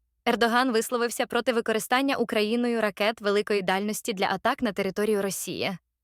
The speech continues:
Очікується зустріч Ердогана з генеральним секретарем нато Марком Рютте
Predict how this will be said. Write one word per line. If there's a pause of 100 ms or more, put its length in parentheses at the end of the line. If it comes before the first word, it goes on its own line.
(560)
Очікується
зустріч
Ердогана
з
генеральним
секретарем
нато
Марком
Рютте